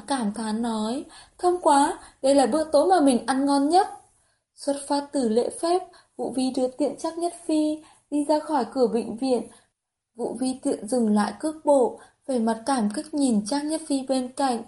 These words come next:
"Cảm ơn cậu đã chiếu cố mẹ giúp mình." Trác Nhất Phi vươn tay ra cầm tay Vũ Vi, đôi mắt ôn nhu nhìn Vũ Vi hỏi, "Vũ Vi, làm bạn gái của mình không tốt sao?" Nói xong, vẻ mặt hắn chờ mong nhìn Vũ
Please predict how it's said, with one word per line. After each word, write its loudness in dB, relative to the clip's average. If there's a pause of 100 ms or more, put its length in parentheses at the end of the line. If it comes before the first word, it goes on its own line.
(420)
"Cảm 2
ơn 0
cậu 4
đã 2
chiếu 2
cố 4
mẹ 4
giúp 0
mình." 2 (500)
Trác -6
Nhất -4
Phi -2
vươn 0
tay -2
ra -4
cầm 2
tay -4
Vũ -4
Vi, -2 (340)
đôi 0
mắt -2
ôn 0
nhu -2
nhìn 0
Vũ -4
Vi 0
hỏi, -2 (500)
"Vũ -4
Vi, 2 (180)
làm 2
bạn 0
gái 2
của 6
mình 4
không 4
tốt 4 (120)
sao?" 6 (480)
Nói -4
xong, 0 (260)
vẻ 0
mặt 2
hắn -4
chờ 4
mong -2
nhìn 2
Vũ -4